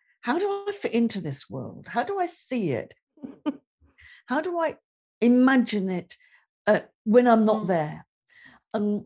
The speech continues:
Speaker 1: you know, one of the ways to do that, if you've got the money that Hadrian had, um, is, of course, to rebuild it. And, you know, there's a long tradition of that too. You know, they, that,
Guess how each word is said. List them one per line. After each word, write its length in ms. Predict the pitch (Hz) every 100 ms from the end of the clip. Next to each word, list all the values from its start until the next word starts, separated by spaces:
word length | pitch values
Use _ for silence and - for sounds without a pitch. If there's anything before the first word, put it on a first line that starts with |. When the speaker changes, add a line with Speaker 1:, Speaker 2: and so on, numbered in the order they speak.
| -
Speaker 1:
you 60 | 214
know, 40 | -
one 140 | 254
of 60 | 247
the 60 |
ways 200 | 240 240 -
to 100 | 208
do 160 | 254
that, 200 | 220 139
if 100 | 175
you've 100 | 208
got 120 | 175 -
the 80 |
money 180 | 190 175
that 180 | - - -
Hadrian 460 | 302 233 180 143
had, 200 | 147 - - _ _ _ _ -
um, 320 | 214 233 240 _ _ -
is, 140 | 233
of 80 | 240
course, 340 | 247 240 - -
to 340 | - 247 233 _ -
rebuild 480 | 233 247 - 269 -
it. 320 | - - - _ _ - -
And, 140 | 381 - _ _ - - _ 392
you 60 |
know, 200 | 214 - - 147 196 190 180 - _ - -
there's 160 | 311
a 80 | 311
long 200 | 302 294
tradition 440 | 269 240 240 226
of 100 | 233
that 260 | 254 247 - -
too. 720 | - 320 165 147 147 147 185
You 60 | 220
know, 100 | 156
they, 300 | 190 185 180 - - _ -
that, 300 | 208 170